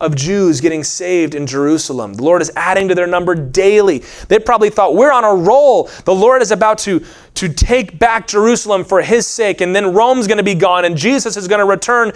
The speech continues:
But then all of a sudden, now they've been arrested, and they've been threatened. "If you preach in that name again, there's gonna be trouble."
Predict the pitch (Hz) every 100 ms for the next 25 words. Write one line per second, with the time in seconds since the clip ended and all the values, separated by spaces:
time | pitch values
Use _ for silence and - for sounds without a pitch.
0 | - - 196 240 233 233 - 240 226 208
1 | 226 240 196 190 175 170 214 - 240 240
2 | - - 170 160 147 - 202 196 143 113
3 | 104 - _ 117 113 - 165 151 143 135
4 | 135 123 120 120 104 98 - _ _ _
5 | 110 113 120 104 - 101 85 85